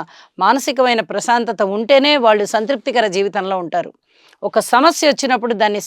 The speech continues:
సాధన చేయాలి, దీన్ని ఎలా అయినా మనం అధిగమించాలి అనుకునేటప్పుడు ప్రశాంత చిత్తం ఉండాలి. అప్పుడు మాత్రమే మీకు రకరకాలైన ఆలోచనలు వస్తాయి,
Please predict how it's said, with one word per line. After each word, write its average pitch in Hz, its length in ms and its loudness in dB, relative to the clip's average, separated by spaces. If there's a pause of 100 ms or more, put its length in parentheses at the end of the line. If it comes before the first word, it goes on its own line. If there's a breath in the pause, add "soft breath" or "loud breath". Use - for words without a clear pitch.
సాధన 247 380 4 (140)
చేయాలి, 220 380 2 (440 soft breath)
దీన్ని 220 220 2 (120)
ఎలా 254 180 6
అయినా 320 160 4 (120)
మనం 247 140 4 (100)
అధిగమించాలి 233 640 2 (140)
అనుకునేటప్పుడు 220 640 0 (400 soft breath)
ప్రశాంత 262 480 2 (140)
చిత్తం 254 320 0
ఉండాలి. 185 300 -2 (1080)
అప్పుడు 294 360 2
మాత్రమే 285 420 4
మీకు 233 240 2
రకరకాలైన 240 540 2 (100)
ఆలోచనలు 226 460 -2
వస్తాయి, 208 340 -2